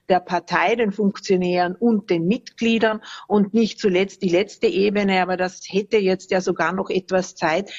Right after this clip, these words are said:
ist dann gegenüber den Wählerinnen und Wählern beziehungsweise jene, die man bei der nächsten Wahl gewinnen möchte. Ähm,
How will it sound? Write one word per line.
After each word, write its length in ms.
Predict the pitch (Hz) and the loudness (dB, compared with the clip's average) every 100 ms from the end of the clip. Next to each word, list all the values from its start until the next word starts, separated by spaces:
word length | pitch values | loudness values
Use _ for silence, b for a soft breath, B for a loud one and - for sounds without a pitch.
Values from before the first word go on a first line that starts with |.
| B | B
ist 180 | 202 - | -6 0
dann 140 | 208 | 0
gegenüber 420 | 196 190 190 190 185 | 2 0 0 0 0
den 240 | 180 175 | -2 0
Wählerinnen 600 | 170 175 202 185 185 185 | 0 0 -2 -2 -2 -2
und 160 | 180 175 | -4 -2
Wählern 340 | 160 196 202 | -2 -2 -4
beziehungsweise 720 | 190 - 196 190 185 175 170 | -4 -6 -2 -2 0 -2 0
jene, 500 | 185 180 - 190 208 | -2 0 0 0 0
die 140 | 180 190 | -4 -4
man 160 | 185 | -4
bei 100 | 185 | -2
der 140 | 175 180 | -2 -2
nächsten 480 | 185 196 - 202 170 | -4 -6 -6 -4 -2
Wahl 300 | 156 175 175 B B _ | -2 -2 -6 B B _
gewinnen 480 | 190 180 190 185 160 | 0 4 2 2 -4
möchte. 400 | 170 - - - B B B | -6 -6 -4 -4 B B B
Ähm, 600 | - 196 196 196 196 208 | 0 2 2 2 0 -2